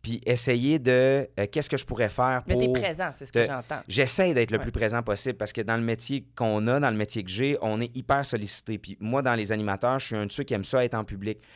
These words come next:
Speaker 1: Fait que quand vient le temps d'animer une marche, un événement, un cinq à sept,
Speaker 2: T'es
Speaker 1: en-,
Speaker 2: là.
Speaker 1: là, j'ai commencé à faire du stand-up aussi.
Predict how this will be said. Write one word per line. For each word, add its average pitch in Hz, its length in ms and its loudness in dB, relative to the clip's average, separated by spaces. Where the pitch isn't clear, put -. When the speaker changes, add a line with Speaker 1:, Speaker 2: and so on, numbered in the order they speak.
Speaker 1:
Fait 101 100 -6
que - 60 -8
quand 127 80 0
vient 131 80 0
le 117 80 -2
temps 131 100 -2
d'animer 107 540 0
une 98 140 -2
marche, 113 320 -2
un 98 80 -4
événement, 98 340 -4
un 113 100 -4
cinq 101 240 -6
à 92 80 -4
sept, 113 200 -4
Speaker 2:
T'es 113 60 -4
Speaker 1:
en-, 101 100 -2
Speaker 2:
là. 135 200 -6
Speaker 1:
là, 117 80 0
j'ai 113 120 -2
commencé 107 340 0
à - 20 -2
faire 113 180 -2
du 95 100 -6
stand-up 95 540 -2
aussi. 120 460 -4